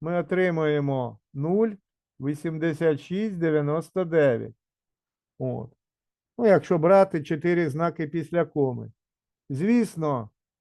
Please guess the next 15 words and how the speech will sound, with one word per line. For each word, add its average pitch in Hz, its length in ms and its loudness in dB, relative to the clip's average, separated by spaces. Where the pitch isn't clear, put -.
площа, 156 760 2
у 165 100 -10
нас 165 340 -2
є 175 280 0
формула 180 600 -4
для 165 240 -4
площі. 170 680 -6
Знаходимо 147 1000 2
і 156 80 -2
отримуємо 156 840 0
шість 214 420 -4
ділить 165 460 0
на 165 120 -2
синус 170 500 -6
альфа. 123 560 0